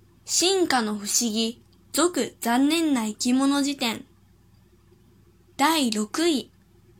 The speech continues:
面白い、進化の不思議、続々、残念な生き物辞典。第七位、面白い、進化の不思議、もっ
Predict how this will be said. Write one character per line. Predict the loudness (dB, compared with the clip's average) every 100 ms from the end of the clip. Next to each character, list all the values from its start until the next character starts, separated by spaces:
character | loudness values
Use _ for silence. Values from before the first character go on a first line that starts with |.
| -20 _ _ _ -8
面 | 2 4 6
白 | 4 4 2 2
い、 | -2 -10 _ _
進 | -2 0 2 2
化 | 0 0
の | 0 -4
不 |
思 | -4 -2 -2
議、 | -4 -6 -10 _ _ _
続 | 0 2 0
々、 | 0 -4 -6 -10 -10 _ _ _ _ _
残 | 0 4 4
念 | 4 2
な | 2 -2
生 | -6
き | -2 0
物 | 2 0 0
辞 | -2
典。 | -2 -2 -4 -12 -20 _ -20 _ _ _ _ _ _ _ -20 _ _ _ _
第 | 2 4 4 0
七 | -2 -2 0 0
位、 | 0 -4 -12 -20 _ _ _ _ _ -14
面 | -2 2 2
白 | 2 2 4 2
い、 | 0 -10 _ -20 -20
進 | -8 2 2 4 2
化 | 0
の | 0 -2
不 | -2
思 | -4 -2
議、 | -4 -6 -8 _ -14
も | -2 0
っ | 0